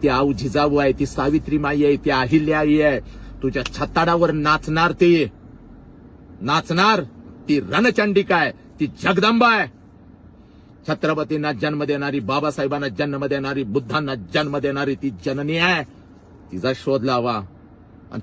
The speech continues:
तिला उचला. भ्याड हरामी, आणि मी तुम्हाला कुत्र्या म्हणतो, हं? हं? नाकाला मिरची झोंबते, तू समोर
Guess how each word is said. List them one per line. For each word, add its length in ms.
तिला 180
उचला. 520
भ्याड 520
हरामी, 640
आणि 100
मी 100
तुम्हाला 320
कुत्र्या 640
म्हणतो, 560
हं? 300
हं? 300
नाकाला 460
मिरची 400
झोंबते, 500
तू 320
समोर 500